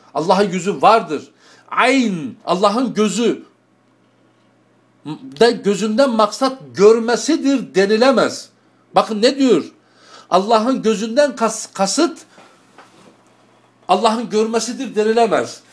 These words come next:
Allah'ın arşın üzerinde kurulmasından kasıt da arşı istila etmesidir denilemez. Aliül Kari aktarıyor bunları yine.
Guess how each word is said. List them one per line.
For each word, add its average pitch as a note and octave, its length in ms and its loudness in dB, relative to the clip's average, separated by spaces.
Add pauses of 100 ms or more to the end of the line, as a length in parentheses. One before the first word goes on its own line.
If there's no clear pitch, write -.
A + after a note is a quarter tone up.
(260)
Allah'ın A3 380 2
arşın G#3+ 420 0
üzerinde A3 480 0
kurulmasından A3 720 -2 (100)
kasıt G#3+ 440 -2
da D4 280 4 (200)
arşı G3+ 360 0
istila A#3 580 0
etmesidir A3 880 -2
denilemez. G#3 720 2 (420)
Aliül G#3+ 340 2
Kari A3 260 2
aktarıyor G#3 440 0
bunları D3+ 240 -2
yine. A#2 320 -10